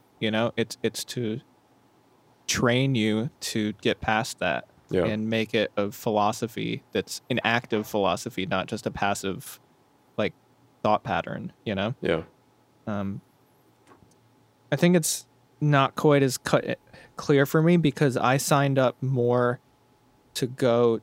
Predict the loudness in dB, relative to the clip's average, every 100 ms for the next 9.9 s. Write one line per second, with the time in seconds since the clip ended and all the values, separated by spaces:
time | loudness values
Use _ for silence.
0 | -2 2 2 2 -2 -2 0 0 0 -2
1 | -4 -2 -2 -2 -6 -4 -6 -4 -4 -6
2 | -6 -8 -4 -2 -2 -2 -2 0 2 0
3 | 0 -8 _ _ _ _ _ -2 0 0
4 | -4 -2 -2 0 0 0 -2 -8 -10 _
5 | _ _ _ _ _ _ -8 -4 -2 -2
6 | -4 -8 -10 -20 -20 _ _ _ _ _
7 | _ -20 _ _ _ _ _ _ _ _
8 | -4 -4 2 4 4 2 0 -2 0 -2
9 | 0 -2 -2 -2 -2 0 0 0